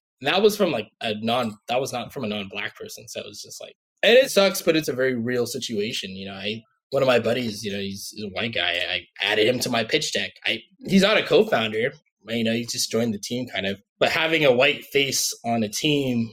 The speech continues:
where there's, like, a Russian guy and another black guy and <laughs> an Asian guy, you know, it adds that level of confidence that I think V Cs like to see.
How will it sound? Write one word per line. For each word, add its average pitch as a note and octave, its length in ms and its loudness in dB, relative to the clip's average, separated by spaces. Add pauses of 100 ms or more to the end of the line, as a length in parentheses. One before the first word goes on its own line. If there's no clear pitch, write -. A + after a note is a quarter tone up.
(180)
where A2 120 -6
there's, G#2+ 120 -4
like, G#2 120 -8
a G#2+ 60 -8
Russian A#2 360 0
guy A2 280 2
and G2+ 280 0 (220)
another A2+ 240 4
black A#2 320 2
guy A2 200 2
and G#2+ 140 4
<laughs> G2 160 2
an - 120 2
Asian D#3+ 340 4
guy, A#2+ 440 2
you C3 100 -4
know, C3 100 6
it B2 140 2
adds A#2+ 340 0
that A#2+ 200 0
level A#2 260 2
of G#2 100 -4
confidence A#2+ 640 0 (280)
that G#2 260 -2
I G#2+ 60 -6
think A2 240 -6
V C#3 160 -6
Cs C3+ 300 -2
like A2+ 180 -2
to - 100 -14
see. A2+ 400 -2